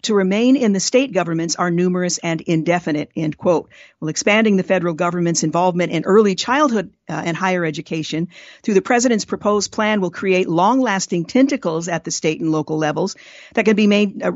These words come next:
rather manipulated depending on who's in power.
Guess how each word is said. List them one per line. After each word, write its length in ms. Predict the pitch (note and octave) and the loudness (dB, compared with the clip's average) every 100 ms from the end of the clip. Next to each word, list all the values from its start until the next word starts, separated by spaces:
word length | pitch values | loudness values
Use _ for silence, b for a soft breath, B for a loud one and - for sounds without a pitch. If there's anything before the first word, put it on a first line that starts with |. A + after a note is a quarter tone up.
| F3+ | -4
rather 260 | F#3 G3+ F#3+ | 0 0 2
manipulated 800 | F3 F3 A#3 - G#3 D#3+ D#3+ E3 - b b | 0 0 -2 -2 -6 -4 -8 -10 -14 b b
depending 420 | G3 A3+ G#3+ G3+ | -4 -2 -2 0
on 160 | F3 F3+ | -2 -2
who's 320 | G3 F3+ F3+ | -2 -2 -4
in 260 | - E3+ D#3+ | -4 -4 -4
power. 480 | - G#3+ F#3 C3+ | -2 0 0 -4